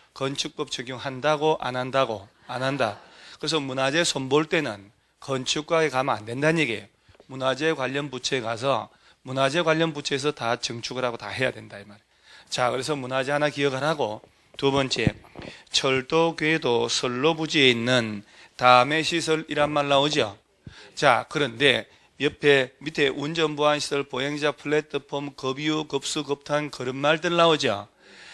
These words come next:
아유, 안 외워도 아무 문제 없어요. 왜냐하면 시험 이렇게 나와요. 반드시 <clears throat> 절대로 뜬금없이 보행자 시설, 뜬금없이 플랫폼,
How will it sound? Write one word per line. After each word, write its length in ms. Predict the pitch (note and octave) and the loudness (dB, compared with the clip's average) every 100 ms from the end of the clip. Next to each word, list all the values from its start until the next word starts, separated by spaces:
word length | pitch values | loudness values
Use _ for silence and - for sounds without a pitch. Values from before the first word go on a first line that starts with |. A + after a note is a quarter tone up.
| - - | -16 2
아유, 560 | B2+ D3 D#3 C#3+ A2+ - _ | 8 10 12 10 6 0 _
안 180 | - E3 | 4 8
외워도 300 | A3 G3 D#3+ D#3+ | 8 8 6 8
아무 220 | B3 A#3+ | 10 10
문제 180 | G3 D3+ | 6 4
없어요. 240 | - A#2 | 0 -4
왜냐하면 720 | A#2 C3+ G#3 E3+ A#2 A#2+ D#3 - _ _ _ _ | -2 6 6 6 2 -2 -8 -20 _ _ _ _
시험 280 | - G3+ F3 | 0 2 4
이렇게 180 | F#3 F3+ | 4 4
나와요. 340 | D3 B2 A2 A2 - | 2 2 -4 -10 -16
반드시 800 | - C#3 D3 F3 F#3+ - B2 C#3 - | -4 -2 0 4 4 2 -4 -10 -12
<clears throat> 1900 | D3 F3+ E3+ A#2+ G2+ _ _ _ _ _ _ _ _ - - - - - - | -10 -8 -8 -10 -18 _ _ _ _ _ _ _ _ -20 -20 -20 -20 -20 -12
절대로 680 | - E3 F#3 F#3 G3+ F#3 E3 | -2 2 4 4 4 4 4
뜬금없이 880 | G#3 G#3+ G#3 F3+ C#3+ - D3+ C#3 - | 2 2 2 2 2 0 0 -2 -4
보행자 520 | C3+ B2 C3+ C3+ C#3 | -6 -4 -4 -2 0
시설, 380 | C3 C3 A#2 G#2 G#2 _ _ _ _ _ _ _ _ | 0 -2 -8 -12 -18 _ _ _ _ _ _ _ _
뜬금없이 760 | - G#3+ G#3+ G#3 G3 F#3 - F#3+ | 4 4 4 2 4 2 0 -2
플랫폼, 840 | - C#3+ D3 C#3+ - A#2+ A2+ G2+ | -4 -2 -2 -2 -8 -12 -12 -14